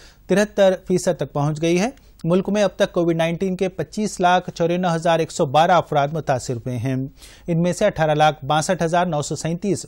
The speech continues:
रूबा सेहत हो गए हैं। छह लाख अस्सी हजार पाँच सौ इकहत्तर अफराद जेर इलाज हैं।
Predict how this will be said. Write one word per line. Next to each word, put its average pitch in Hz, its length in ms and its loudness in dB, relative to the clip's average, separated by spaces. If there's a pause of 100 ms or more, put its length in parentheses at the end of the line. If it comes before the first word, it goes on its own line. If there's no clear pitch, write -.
(120)
रूबा 143 280 0
सेहत 165 260 -2
हो 170 100 -2
गए 175 160 -2
हैं। 233 200 0 (360)
छह 190 160 0
लाख 202 280 2
अस्सी 202 240 -4
हजार 196 280 2
पाँच 170 220 0
सौ 175 120 -4
इकहत्तर 202 420 0
अफराद 156 420 0
जेर 156 180 2
इलाज 120 360 -2
हैं। 127 160 -4